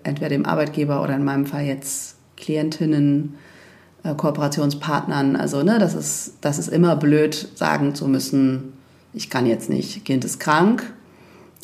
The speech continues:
Aber für mich war der Druck auf jeden Fall angestellt auch höher. Ähm, genau.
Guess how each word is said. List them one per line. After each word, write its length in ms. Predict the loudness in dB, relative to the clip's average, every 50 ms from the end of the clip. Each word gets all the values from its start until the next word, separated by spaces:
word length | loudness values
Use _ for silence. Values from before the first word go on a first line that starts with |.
| -8
Aber 240 | -4 -2 0 0 0
für 120 | 0 2 2
mich 200 | 2 2 0 0
war 80 | -2
der 80 | 0 0
Druck 240 | 0 -2 -2 -4 -4
auf 80 | -4
jeden 120 | -4 -4 -2
Fall 140 | -2 -2
angestellt 560 | 0 0 0 -2 -2 -4 -4 -4 -4 -4 -4 -6
auch 220 | -10 -8 -4 -2
höher. 420 | 0 2 2 2 0 -2 -4 -6 -10 -16 -20 -20 -20 _ _ -20 -20 -20 -20 -20 -20 -20 _ _ _ _ _ _
Ähm, 520 | -6 -4 -2 -2 -2 -2 -2 -4 -4 -6 -8 -8 -4
genau. 400 | -4 -2 0 0 -2 -2 -4 -6